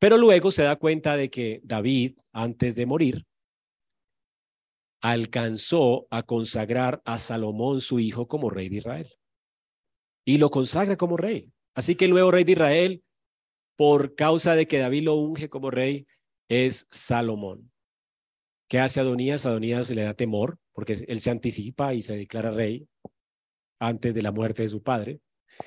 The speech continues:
Y hu-, huye y se esconde en el tabernáculo y, se, y pone sus manos en los cuernos del altar.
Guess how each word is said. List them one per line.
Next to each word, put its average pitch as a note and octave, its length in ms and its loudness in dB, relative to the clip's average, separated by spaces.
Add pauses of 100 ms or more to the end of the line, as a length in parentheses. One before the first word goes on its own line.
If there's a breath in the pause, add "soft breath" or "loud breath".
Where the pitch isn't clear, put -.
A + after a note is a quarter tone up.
(520 loud breath)
Y G3+ 200 8
hu-, G3+ 160 10
huye A3+ 560 6 (560)
y F#3 100 2
se E3 120 0
esconde G3 760 2 (340)
en E3+ 160 2
el F3+ 100 -2
tabernáculo F3+ 840 0
y, F3 140 -2
se, E3+ 280 0 (260)
y F3+ 140 -6
pone G3+ 240 4
sus G#3 180 -2
manos G3+ 360 2
en F3+ 160 2
los D#3 180 -2
cuernos D3 380 -2
del E3 100 -4
altar. E3 400 -8